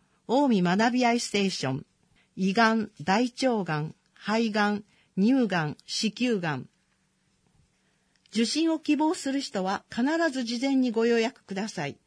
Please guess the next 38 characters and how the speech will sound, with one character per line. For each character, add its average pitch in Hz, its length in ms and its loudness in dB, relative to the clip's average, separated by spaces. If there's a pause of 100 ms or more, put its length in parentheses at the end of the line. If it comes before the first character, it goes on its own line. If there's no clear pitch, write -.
(420)
会 240 260 0
場 240 200 2
内 202 240 0
の 175 180 -2
混 285 300 0
雑 226 240 -2
を 185 80 -4
避 202 140 -6
け 220 140 0
る 220 100 -4
た 170 120 -4
め、 170 240 -6 (300)
受 269 240 -2
付 269 300 -4
時 226 120 -6
間 214 300 -2
の 180 280 -4
厳 294 260 0
守 226 240 -4
に 262 220 -4 (120)
ご 175 140 -4
協 208 240 -2
力 196 220 -6
く 180 100 -12
だ 202 120 -6
さ 170 200 -8
い。 143 100 -10 (840)
詳 302 220 -2
し - 120 -8
く - 120 -12
は 220 120 0
表 247 340 -2
示 277 80 -6
さ 262 160 -6
れ 240 120 -4
て 233 140 -4
い 208 140 -2
る 202 240 -8